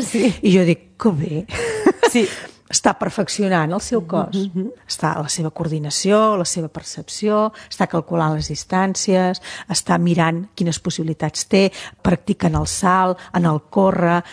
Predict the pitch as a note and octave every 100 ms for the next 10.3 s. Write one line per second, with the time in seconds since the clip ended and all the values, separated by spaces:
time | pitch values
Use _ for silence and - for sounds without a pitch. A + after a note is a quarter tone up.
0 | - G3 F3+ - D4 B3 - F#3+ G3 F3+
1 | - G3+ E3+ - - A3+ A3 - A#3+ F#3
2 | - E3+ E3+ E3 D#3+ D#3+ D#3+ A#3 A3 E3
3 | D3+ A3+ A#3 E3+ D3+ D3+ E3+ B3 G3+ D#3+
4 | D#3 D3 - A#3 D4+ - - - - -
5 | - - - - A#3+ A#3 F#3 F3 D#4+ D4+
6 | D#3+ C#3 _ - G#3+ A3 A3 G#3 A3 G3+
7 | G3 - G#3 F3 G#3 F#3 G#3+ A#3 E4 A#3
8 | E3 F#3 G3 A3+ - - - F#3 E3+ E3+
9 | A3+ G#4 - F3 D3+ - - - - F3+
10 | - G3+